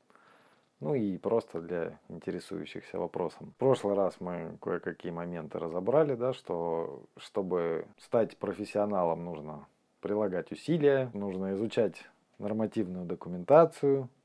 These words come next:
м, нужно иметь какую-то практику, ну, в смысле, э, не только теоретически изучать, а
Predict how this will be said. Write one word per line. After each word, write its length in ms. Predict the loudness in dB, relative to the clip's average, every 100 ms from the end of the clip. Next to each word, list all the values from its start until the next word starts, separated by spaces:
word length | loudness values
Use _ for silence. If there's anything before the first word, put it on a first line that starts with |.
| _ _ _ _ _ _ _ _ _ _ _ _ _ _ _ _ _ _ -14
м, 340 | -10 -8 -6 -4
нужно 520 | -4 -4 -4 -4 -4
иметь 300 | -2 -2 -2
какую-то 460 | -6 -4 -2 -2 0
практику, 600 | 6 6 6 -2 0 0
ну, 160 | 0
в 60 | -2
смысле, 460 | -4 -6 -2 0 0
э, 360 | 0 -4 -6
не 120 | -6
только 360 | 4 4 4 -2
теоретически 760 | 2 2 2 -4 -6 -8 -6 -6
изучать, 460 | -4 -4 -6 -6 2
а 380 | 4 4 2